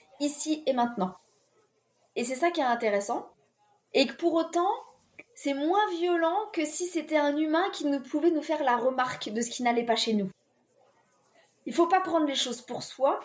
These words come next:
parce que c'est un cheval. <laughs> Le cheval, lui, il est pas dans le jugement du tout.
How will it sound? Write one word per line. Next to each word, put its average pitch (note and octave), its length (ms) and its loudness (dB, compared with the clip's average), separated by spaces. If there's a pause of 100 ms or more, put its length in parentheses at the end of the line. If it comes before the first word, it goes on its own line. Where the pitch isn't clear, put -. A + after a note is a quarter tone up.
parce C4 140 -4
que B3+ 80 -6
c'est A#3 220 2
un A#3 100 -6
cheval. - 520 2 (420)
<laughs> - 240 -4
Le G#3 120 0
cheval, A#3+ 520 2
lui, A3 340 0
il G#3+ 100 0
est G3 80 0
pas A3+ 160 2
dans G#3+ 160 0
le A3 60 -4
jugement G#3+ 460 0
du G#3+ 200 0
tout. G3+ 200 -6